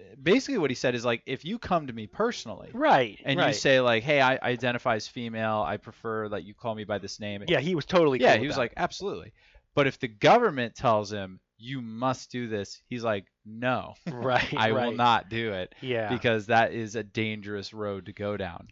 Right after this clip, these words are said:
Speaker 2: Right.
Speaker 1: And that's the whole point where he's, he's not a, he's not really a Christian or anything, but his firm belief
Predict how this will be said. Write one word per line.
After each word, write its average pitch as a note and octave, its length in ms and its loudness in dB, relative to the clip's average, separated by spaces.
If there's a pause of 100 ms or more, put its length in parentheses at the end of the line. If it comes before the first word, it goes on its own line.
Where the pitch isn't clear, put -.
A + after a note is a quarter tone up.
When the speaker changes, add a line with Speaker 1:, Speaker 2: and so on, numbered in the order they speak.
(120)
Speaker 2:
Right. G#2+ 360 -8
Speaker 1:
And A#2 160 -2
that's B2+ 220 2
the A#2+ 100 -2
whole A2 160 -2
point C#3 480 -4
where A2 320 -2 (280)
he's, C#3+ 440 -4 (540)
he's C3+ 280 -6
not E3+ 240 2
a, A3 260 2
he's C#3+ 160 -8
not F#3 120 -4
really A#3+ 160 0
a - 20 -6
Christian A3+ 300 -8
or B2 40 -4
anything, A#2 260 -6
but B2+ 220 -4
his B2+ 260 -6
firm D3 400 -6
belief A#2 580 -4